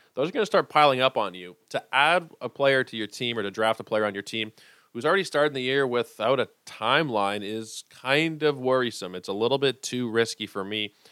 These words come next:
Now, if he starts going way, way, way down, obviously there is a Price is Right for every single player.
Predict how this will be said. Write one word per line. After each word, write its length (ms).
Now, 200
if 120
he 100
starts 320
going 460
way, 300
way, 200
way 240
down, 320
obviously 360
there 140
is 120
a 40
Price 320
is 100
Right 220
for 160
every 180
single 240
player. 380